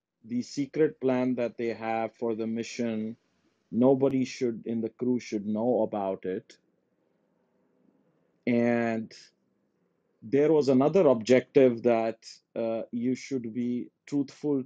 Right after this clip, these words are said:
to the crew of everything they tell y-, uh, you, they ask you, right? So those are two contradictory statements. So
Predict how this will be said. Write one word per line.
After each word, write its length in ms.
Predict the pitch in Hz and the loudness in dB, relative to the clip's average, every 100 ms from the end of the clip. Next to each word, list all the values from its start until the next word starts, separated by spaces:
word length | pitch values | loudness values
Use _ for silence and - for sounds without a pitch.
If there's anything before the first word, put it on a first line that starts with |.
| - | -4
to 140 | 127 | -4
the 120 | 113 | -4
crew 600 | - 151 185 175 117 113 - _ _ _ _ _ _ - | -6 -2 0 2 0 -2 -8 _ _ _ _ _ _ -4
of 220 | 120 - | -4 -2
everything 560 | 117 123 131 127 131 123 | -6 -4 -6 -4 -6 -4
they 120 | 110 | -6
tell 280 | - 123 135 | -6 -6 -6
y-, 200 | 127 - | -8 -8
uh, 80 | 113 | -8
you, 320 | 113 117 113 - | -6 -4 -6 -4
they 200 | 110 113 | -4 -2
ask 380 | 117 139 - - | -2 -6 -12 -8
you, 220 | 80 - _ _ _ _ _ | -8 -10 _ _ _ _ _
right? 320 | 110 123 131 - _ _ | -2 0 0 -6 _ _
So 160 | - 131 | -4 0
those 300 | 123 147 160 | 4 4 2
are 100 | 147 | -2
two 220 | 160 139 123 | -4 -8 -6
contradictory 760 | 131 127 139 123 131 - 131 | -8 -6 -6 -6 -10 -10 -12
statements. 680 | - - 156 - 123 120 - | -10 -6 -6 -4 -6 -6 -4
So 400 | 123 117 113 | -2 0 -2